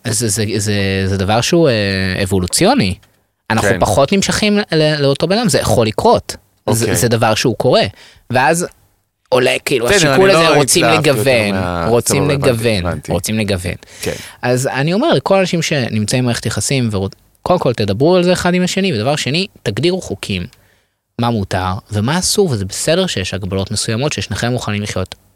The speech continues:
Speaker 1: איתם, ואל, אה, תגיעו למצב שבו אתם מסכימים למשהו שאתם לא באמת מסכימים אליו. זה, זה ה-,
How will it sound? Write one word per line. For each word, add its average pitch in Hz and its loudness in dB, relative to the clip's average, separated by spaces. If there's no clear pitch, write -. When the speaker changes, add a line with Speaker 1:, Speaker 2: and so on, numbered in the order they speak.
Speaker 1:
איתם, 156 0
ואל, 175 0
אה, 104 -2
תגיעו 127 0
למצב 131 -2
שבו 120 0
אתם 127 -4
מסכימים 156 -2
למשהו 139 0
שאתם 101 -4
לא 104 2
באמת 98 -2
מסכימים 90 -4
אליו. 87 -4
זה, 143 0
זה 123 0
ה-, 101 -2